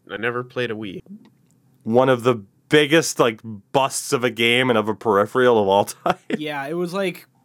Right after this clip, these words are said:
Speaker 3: people would then take that board and then, like, actually, like, screw in trucks onto it and just go
Speaker 2: Yes.
Speaker 3: out and skate with it. <laughs>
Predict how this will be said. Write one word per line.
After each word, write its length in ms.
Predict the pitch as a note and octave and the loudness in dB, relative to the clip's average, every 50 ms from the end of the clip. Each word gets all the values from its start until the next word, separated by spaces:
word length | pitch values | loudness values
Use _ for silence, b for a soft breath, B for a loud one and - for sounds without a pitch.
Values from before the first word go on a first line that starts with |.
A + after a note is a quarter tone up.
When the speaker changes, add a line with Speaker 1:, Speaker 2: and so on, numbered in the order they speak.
| _ - _ | _ -16 _
Speaker 3:
people 300 | F3+ G#3+ G#3 A#3+ C4 B3 | -8 -6 -4 -4 -2 2
would 240 | B3+ B3 A3+ F#3 | 2 2 2 2
then 280 | - F#3+ G3+ G#3+ G#3 F#3+ | 0 0 0 0 0 -4
take 320 | - - F#3+ F#3 F#3 F3+ | -6 -4 -4 -4 -4 -2
that 280 | G3+ G3 F#3 F3+ - - | -2 -2 -2 -2 -4 -6
board 460 | E3 D3 C#3+ D3 D#3+ F3 F#3+ G3 B3 b b b b b _ - | -6 -6 -4 -4 -4 -4 -6 -8 -12 b b b b b _ -8
and 120 | D#3+ F3+ | -4 0
then, 160 | F#3 F#3 F3+ F#3 | 0 0 2 2
like, 260 | G3 F3+ D#3+ D3+ - | 0 0 0 -2 -6
actually, 540 | - E3 E3 E3+ F3+ F3 - G3 G3+ F#3 - - - | 0 2 2 2 2 0 -4 -6 -6 -6 -8 -8 -8
like, 180 | F#3 D#3+ D3 | -8 -8 -6
screw 460 | - - - - - F3+ F3+ F3+ F#3 | -8 -8 -8 -8 -6 -2 0 2 2
in 200 | F#3 F3+ F3+ E3 | 2 2 0 -4
trucks 640 | D3+ - - - - E3 C#3 C#3+ D#3+ - - - - | -6 -10 -12 -6 -4 -2 -2 -2 -2 -6 -10 -12 -10
onto 440 | - D3 D3 D#3 D#3+ D#3+ - F3 F3+ | -4 -2 -2 -2 -2 -4 -4 -2 -2
it 40 | F3 | -2
and 40 | E3+ | -2
just 140 | E3 E3 - G3+ F3+ | -4 -2 -2 0 0
go 60 | A3 | 0
Speaker 2:
Yes. 20 | |
Speaker 3:
out 60 | G#3+ F#3+ | -2 -2
and 240 | F#3 - A3 G#3 | -6 -8 -10 -10
skate 420 | - - - - F#3+ F#3+ G3 G#3+ F3 | -12 -14 -16 -18 -16 -16 -16 -14 -12
with 220 | G3 A3+ G#3 - C4+ | -12 -12 -12 -12 -18
it. 400 | - _ - - - _ - - | -20 _ -20 -20 -18 _ -20 -20
<laughs> 100 | _ _ | _ _